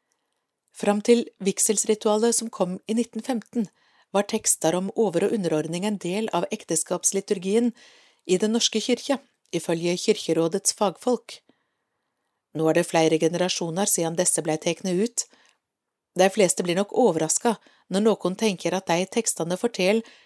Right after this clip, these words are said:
hvordan vi skal leve i dag, forteller Stavanger-biskop Annelise Odnøy. Selv om hun ikke tror at slike tanker er vanlige i D N K i dag, mener hun det går an å være medlem og ha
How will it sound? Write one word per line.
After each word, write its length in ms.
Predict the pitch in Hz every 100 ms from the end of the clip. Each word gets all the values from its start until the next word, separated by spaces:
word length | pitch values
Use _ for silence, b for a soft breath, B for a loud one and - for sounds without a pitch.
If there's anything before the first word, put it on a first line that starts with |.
| B B
hvordan 280 | - 175 196 202
vi 80 | 208
skal 180 | - 214
leve 160 | 220
i 60 | 233
dag, 280 | 233 311 196 - -
forteller 360 | 262 226 170
Stavanger-biskop 840 | - 190 160 156 156 165 - 160 -
Annelise 440 | 175 175 175 -
Odnøy. 400 | 202 185 190 190 - _ _ _ _ _ _ _ _ _ _ _ _ _ _
Selv 320 | - 170 151
om 100 | 156
hun 100 | 165
ikke 200 | 156 165 -
tror 300 | - 165 180
at 140 | 165 -
slike 360 | 185 160 160 156
tanker 380 | 180 160 156
er 140 | 156 165
vanlige 460 | 190 156 151 185 165 b b b
i 80 | 156
D 120 | 151
N 100 | 156
K 240 | 165 156 151
i 60 |
dag, 220 | 160 180 160 _ b b b _ -
mener 420 | 208 214 165 160
hun 200 | 202 220
det 100 | 214
går 240 | 226 202 165
an 140 | 175
å 60 | 202
være 180 | 214 240
medlem 440 | 220 - 151 156 - b b
og 200 | 185 160
ha 120 | 156